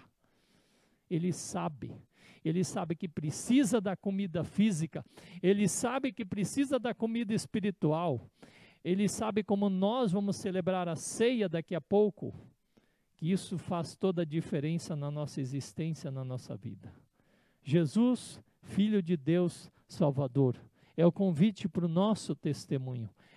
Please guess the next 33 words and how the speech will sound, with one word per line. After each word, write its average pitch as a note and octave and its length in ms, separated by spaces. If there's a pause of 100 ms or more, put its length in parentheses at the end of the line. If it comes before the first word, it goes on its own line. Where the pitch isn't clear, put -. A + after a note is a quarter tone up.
É F3+ 80
o D#3+ 60
convite F#3 720 (260)
para F#3 180
um F#3 120
Cristo A#3+ 480
que G3+ 160
con-, F3+ 360 (200)
que G3+ 120
conhece G#3 640
as - 120
questões G3+ 560
mais A3+ 460
profundas G3+ 800
da E3+ 120
nossa F#3+ 340
vida D#3+ 340 (280)
e F#3+ 100
que G#3 120
nós G#3+ 220
vamos A3+ 300
proclamar A#3 800
esse A3 280
mundo F3 420 (1000)
com F3 120
alegria E3+ 680 (300)
e D3 80
com D3+ 220
vigor. A#2+ 400 (1500)
E F3 60
por F#3 180
isso, - 380 (380)
queridos - 680